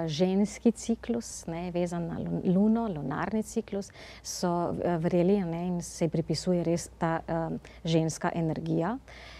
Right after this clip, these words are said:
Zdaj, v bistvu, eh, kaj to tako pomeni, a ne? Dejansko gre za ta prvi lunin kraj, če rečem, a ne.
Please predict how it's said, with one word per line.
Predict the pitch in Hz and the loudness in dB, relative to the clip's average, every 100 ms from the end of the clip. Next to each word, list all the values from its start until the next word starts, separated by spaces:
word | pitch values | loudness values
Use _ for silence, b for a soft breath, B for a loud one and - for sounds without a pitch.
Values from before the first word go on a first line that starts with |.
| B | B
Zdaj, | - 208 294 | -2 4 4
v | |
bistvu, | 294 - 320 302 | 4 2 4 4
eh, | - 208 214 | 4 0 2
kaj | - 277 | 4 4
to | 294 294 | 4 2
tako | - 269 | 4 4
pomeni, | 247 220 240 202 160 | 8 8 8 6 2
a | |
ne? | 160 196 | -2 0
Dejansko | 208 196 214 262 - 202 | 2 2 2 0 2 2
gre | 180 202 247 | 4 4 2
za | 190 160 190 196 | 0 -2 0 0
ta | - 214 | 0 0
prvi | 214 - - 269 226 170 220 - | 0 2 8 8 8 8 6 4
lunin | 180 196 196 175 | 4 6 6 4
kraj, | 165 170 147 135 | 0 0 0 -4
če | - 147 | -6 -8
rečem, | 139 - 151 | -8 -8 -8
a | 151 | -8
ne. | 165 | -6